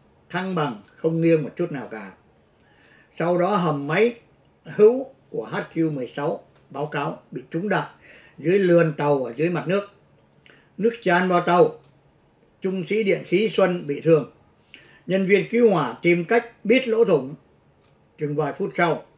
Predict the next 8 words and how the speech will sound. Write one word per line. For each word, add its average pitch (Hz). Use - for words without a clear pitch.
tàu 131
bắt 170
đầu 127
nghiêng. 135
Hầm 151
máy 185
báo 202
cáo 208